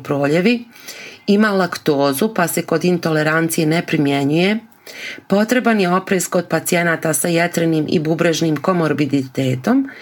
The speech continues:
i može imati interakciju sa drugim lijekovima, a može imati značajne neželjene, e, posljedice. Da još jednom rezimiramo,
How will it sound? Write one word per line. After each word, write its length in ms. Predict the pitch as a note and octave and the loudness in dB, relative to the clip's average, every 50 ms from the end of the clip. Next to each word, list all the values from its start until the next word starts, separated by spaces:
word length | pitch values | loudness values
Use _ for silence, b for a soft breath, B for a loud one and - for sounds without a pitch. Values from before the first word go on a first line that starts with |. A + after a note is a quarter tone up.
| B B B B B B B B | B B B B B B B B
i 80 | - C3+ | -2 0
može 360 | D3+ D#3+ F#3+ A#3 A3 A#3+ A#3+ | 2 2 2 2 2 2 2
imati 280 | G#3+ A3 A3 A3 - | 4 2 2 2 2
interakciju 600 | G3 F3+ - - D#3 D#3+ D#3 F3+ F3 - - E3 | 0 2 2 0 -2 0 0 -2 -2 -2 -2 -2
sa 160 | D3+ - - C#3 | 0 0 -2 0
drugim 420 | C#3 D#3+ G3+ G3 F3 F3 D#3+ C#3 | 2 2 0 2 2 0 0 2
lijekovima, 720 | C3+ C#3 C#3+ E3+ F#3+ - - C4+ C4 C#4 C4+ C4 B3 A3 B B B B B B B | 2 2 2 0 -2 0 -2 2 2 4 4 4 2 0 B B B B B B B
a 60 | - | -2
može 340 | C#3 D3 F3+ G#3 A3+ G3 A3+ | 0 2 2 2 2 2 2
imati 340 | G3+ G#3 G#3 G3 G3+ - D3+ | 2 2 0 0 0 -2 0
značajne 540 | C3+ D#3+ E3+ F3 E3+ E3+ - E3+ D#3+ D#3 D3 | 2 2 2 2 0 0 0 0 0 2 2
neželjene, 600 | C#3+ D3+ C#3 C3+ B2+ D3 C#3 D3 C#3+ C#3+ C#3+ C#3 | 2 2 2 2 0 0 0 0 0 0 -2 -2
e, 60 | - - - _ _ _ D3+ D3 D3+ D3 - - | -4 -8 -12 _ _ _ -6 -4 -4 -4 -6 -6
posljedice. 640 | - - B2 - - - - - - - - - - - _ - _ _ _ _ _ _ - - - - B B B B B B B | -6 -4 -4 -4 -4 -6 -8 -8 -12 -14 -14 -14 -14 -16 _ -20 _ _ _ _ _ _ -20 -20 -14 -14 B B B B B B B
Da 60 | - G3 | 0 2
još 260 | G#3 G3 G3 G3 - | 2 2 2 2 2
jednom 380 | F#3 F3 F3 F3+ E3+ E3 D#3+ | 2 2 2 2 2 2 2
rezimiramo, 880 | D#3 D3+ D3 C#3 D3 F3 A3 C4 C#4 C#4 C4+ C4 B3+ B3 A#3+ A#3 A3 A3+ | 2 0 0 -2 0 2 4 4 4 4 4 4 4 4 2 2 0 -2